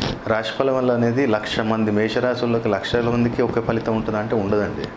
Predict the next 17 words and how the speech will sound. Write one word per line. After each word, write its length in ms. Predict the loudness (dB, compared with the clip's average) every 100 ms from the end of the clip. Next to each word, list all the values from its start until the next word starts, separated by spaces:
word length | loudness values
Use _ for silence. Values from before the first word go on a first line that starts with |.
| -10 -6 -4 -4 -4
అది 140 | -2
మీకు 180 | 0 -2
అర్థం 280 | -2 0 0
చేసుకోవాలి 380 | 0 0 -2 0
ప్రాక్టికల్‌గా. 580 | -2 -2 -6 -8 -10 -10 -8 -8 -6 -2
So 160 | 0 2
ఈరోజు 400 | 2 2 2 2
మనం 160 | 2 2
తెలుసుకోపోయేది 640 | 0 0 0 2 2 0
ఏంటంటే 360 | 0 0 0
వృశ్చిక 320 | 0 0 0 0
రాశి. 300 | 0 -4 -6 -10 -6 0
వృశ్చిక 300 | 0 0 0
రాశి 240 | 0 2
వారు 160 | 2 2
ఏం 180 | 2 2
చేయాలంటే 580 | 2 2 0 0 -2